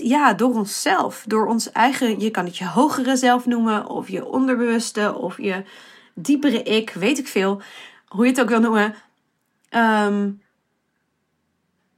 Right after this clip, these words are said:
ja, dan wordt het proces dus geleid door jou.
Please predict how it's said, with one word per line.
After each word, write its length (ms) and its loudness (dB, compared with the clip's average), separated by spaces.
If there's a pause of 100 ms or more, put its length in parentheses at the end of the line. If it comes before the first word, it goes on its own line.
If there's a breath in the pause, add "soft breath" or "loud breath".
(460)
ja, 420 4
dan 180 0
wordt 160 0
het 80 -8
proces 420 -2
dus 180 -4
geleid 600 0
door 440 -4
jou. 580 -2